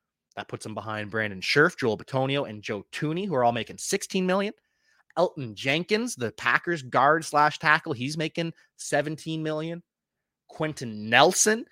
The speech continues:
is making twenty million, and Quenton Nelson did not have a good year last year at, at all. Zach Martin, I'd still take Zach Martin over Quenton Nelson. And then the highest paid guard in the N F L, Chris Lindstrom, just signed his big contract,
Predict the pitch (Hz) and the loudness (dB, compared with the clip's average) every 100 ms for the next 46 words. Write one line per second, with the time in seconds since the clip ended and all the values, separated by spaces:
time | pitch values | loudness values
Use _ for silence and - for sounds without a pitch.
0 | _ _ 160 160 170 165 143 160 165 175 | _ _ 0 6 4 4 -2 2 2 2
1 | 170 202 156 123 180 185 127 117 143 - | 0 0 0 2 0 0 0 4 4 4
2 | 107 92 107 107 117 104 104 95 101 95 | -6 -6 -4 0 0 0 -6 -6 -10 -8
3 | 98 92 98 - 104 101 104 98 - 110 | -8 -6 -6 -6 -8 -6 -6 -6 -6 -6
4 | - 123 - _ 127 147 143 - _ - | 4 4 4 _ 10 10 10 2 _ 0
5 | 131 131 127 131 113 98 113 - 120 - | 2 2 2 0 0 -8 -8 -2 -2 -2
6 | 117 120 110 110 110 110 98 - 117 101 | -4 2 2 2 -2 -2 -8 -8 -10 -4
7 | 123 - 143 _ _ _ _ _ _ - | -4 -4 -14 _ _ _ _ _ _ -6
8 | 156 151 - 208 285 - 151 127 107 _ | -4 -2 0 0 0 0 -2 -2 -8 _
9 | _ _ - 107 131 165 _ _ _ _ | _ _ -2 2 2 0 _ _ _ _
10 | _ - 147 147 147 139 185 196 - 180 | _ -10 -6 -2 -2 0 0 0 -4 -8
11 | - 113 175 240 - 120 117 - _ _ | -6 -4 -4 -4 -4 -4 -4 -8 _ _
12 | - 151 - 147 139 113 147 123 123 120 | -2 -2 0 -4 -6 -6 -6 -6 -10 -6
13 | 120 113 123 | -6 -4 -6